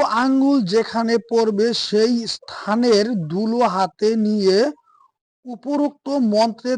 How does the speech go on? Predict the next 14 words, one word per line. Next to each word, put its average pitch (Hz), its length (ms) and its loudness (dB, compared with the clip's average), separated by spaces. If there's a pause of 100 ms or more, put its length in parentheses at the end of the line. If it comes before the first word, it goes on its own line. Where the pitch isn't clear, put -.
(140)
তিনবার 247 460 0 (180)
অভিমন্ত্রিত 247 800 0 (260)
করবে। 165 460 0 (520)
আপনার 233 420 -4 (200)
স্ত্রী 262 240 -4 (140)
যেন 233 160 2 (200)
কোনোভাবেই 226 560 2 (120)
বুঝতে 214 360 -2 (120)
না 190 80 4 (120)
পারে, 190 200 4 (160)
সেইভাবে 202 460 2 (160)
খেয়াল 202 260 -2 (120)
রেখে 202 300 0 (160)
কাজ 196 160 2